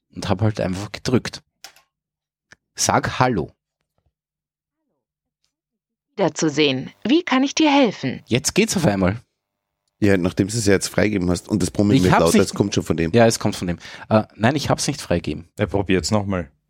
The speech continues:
Speaker 4: Jetzt kann er alles schon?
Speaker 1: Warte mal, jetzt geht's gar
Speaker 2: Entschuldigung, ich bin mir nicht sicher, wie ich da helfen kann.
Speaker 4: Frag ihn nochmal, frag
Speaker 1: Warte
Speaker 4: sie
Speaker 1: mal,
Speaker 4: nach
Speaker 1: warte
Speaker 4: dem
Speaker 1: mal.
Speaker 4: Wetter.
Speaker 1: Wie ist das Wetter?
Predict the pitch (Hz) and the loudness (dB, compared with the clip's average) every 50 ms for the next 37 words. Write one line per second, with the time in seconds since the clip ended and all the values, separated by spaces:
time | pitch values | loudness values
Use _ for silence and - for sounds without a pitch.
0 | _ _ _ _ _ _ - 101 - - - 98 95 101 107 120 139 131 - - | _ _ _ _ _ _ -4 -4 -2 -2 -2 -2 -2 -2 0 0 0 2 2 2
1 | 202 - - - _ _ _ _ _ _ _ _ _ - - _ - - _ _ | 0 0 -2 -6 _ _ _ _ _ _ _ _ _ -20 -20 _ -20 -20 _ _
2 | _ _ _ _ _ _ _ _ _ _ _ _ _ _ _ _ _ _ _ _ | _ _ _ _ _ _ _ _ _ _ _ _ _ _ _ _ _ _ _ _
3 | _ _ _ _ _ _ _ _ _ _ _ _ _ _ _ _ _ _ _ _ | _ _ _ _ _ _ _ _ _ _ _ _ _ _ _ _ _ _ _ _
4 | _ _ _ _ _ _ - - 87 87 85 80 85 85 - - - - 302 302 | _ _ _ _ _ _ -8 -8 -6 -6 -6 -6 -6 -6 -6 -8 -6 -4 -2 0
5 | 320 - - 381 370 302 226 165 180 156 147 139 - _ _ - 220 - - 185 | 0 0 2 2 0 0 0 -2 -2 -4 -4 -8 -16 _ _ -8 -8 -6 -6 -6
6 | 185 196 190 175 196 277 370 - - - 214 185 190 - 170 185 185 214 185 - | -2 0 0 0 0 -2 -4 -6 -6 -6 -4 -4 -2 0 -2 0 0 0 -2 -2
7 | - - 302 330 320 359 359 302 - 208 180 - 196 208 - 139 147 151 147 151 | -2 -2 0 0 2 2 0 0 -2 -4 -4 -2 2 2 4 4 4 4 2 2
8 | 143 139 131 120 101 - - - _ - - 123 123 127 - - - 117 110 110 | 2 2 2 0 0 -6 -14 -18 _ -4 -2 0 0 2 2 0 0 2 2 2
9 | 104 87 82 80 - - - - - _ _ _ _ - - - - - - - | 2 2 0 -2 -2 -6 -12 -20 -20 _ _ _ _ -20 -20 -20 -20 -20 -20 -20
10 | - - _ _ _ _ _ _ _ _ 131 151 196 214 - - 185 175 - 120 | -20 -20 _ _ _ _ _ _ _ _ 0 0 2 2 2 0 -2 0 0 0
11 | 95 - - - 73 - | 0 0 -2 -4 -6 -6